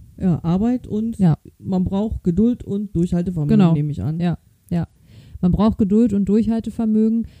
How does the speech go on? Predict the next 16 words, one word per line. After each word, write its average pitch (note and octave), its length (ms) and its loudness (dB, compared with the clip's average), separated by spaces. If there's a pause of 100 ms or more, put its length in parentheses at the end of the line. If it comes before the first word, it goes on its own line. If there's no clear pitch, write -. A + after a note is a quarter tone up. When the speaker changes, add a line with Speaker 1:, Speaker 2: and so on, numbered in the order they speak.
(240)
Speaker 2:
Ähm, G3 360 2
tatsächlich G3+ 760 0
würde F#3 380 0
ich - 160 0
sagen, G#3 220 0
eher G#3 300 2
wirklich G3+ 280 -2
für G3 100 0
diesen F3 260 2
Prozess, A#3+ 500 -2
in G#3 140 0
dem F#3+ 140 2
man F#3 140 4
das F3+ 140 -2
erarbeitet. G3 680 0
Speaker 1:
Mhm. F#3 180 -4